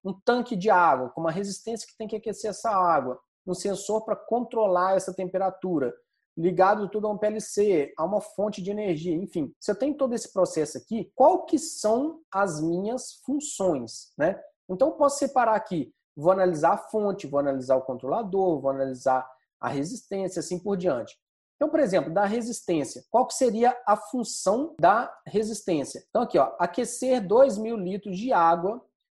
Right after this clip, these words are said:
do tanque à temperatura máxima de cinquenta graus e mínima de quarenta e cinco graus em um tempo de aquecimento de uma hora. Essa é a função da minha resistência. Assim como a fonte. Qual que é a fonte?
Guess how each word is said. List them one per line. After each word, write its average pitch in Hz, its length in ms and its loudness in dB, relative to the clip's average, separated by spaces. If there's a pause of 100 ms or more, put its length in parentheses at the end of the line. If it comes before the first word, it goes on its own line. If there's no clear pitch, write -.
do 208 160 -6
tanque 185 520 0
à 190 80 0
temperatura 196 580 -2
máxima 180 400 0
de - 80 -14
cinquenta 151 380 -6
graus 202 420 2
e 262 100 -6
mínima 160 300 -2
de 156 100 -10
quarenta 147 280 -6
e 175 40 -6
cinco 202 240 -16
graus 202 380 0 (320)
em 233 100 -2
um 240 80 0
tempo 214 400 -4
de 185 400 -6
aquecimento 175 600 -6
de 160 100 -6
uma 208 180 0
hora. 143 280 4 (100)
Essa 233 280 -4
é - 20 -2
a - 40 -10
função 220 540 -4 (140)
da 156 100 2
minha 160 160 -2
resistência. 185 640 -6 (320)
Assim 233 320 -2
como 311 220 -2
a 277 60 0
fonte. - 540 -4
Qual 233 160 -4
que 247 80 -4
é - 20 0
a 240 60 -2
fonte? 147 420 -4